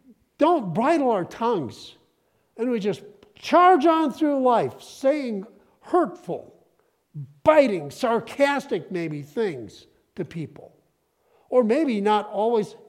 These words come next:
accurate things, if we're just careless with the way we speak,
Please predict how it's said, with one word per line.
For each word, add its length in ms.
accurate 680
things, 580
if 160
we're 80
just 280
careless 960
with 220
the 60
way 280
we 160
speak, 720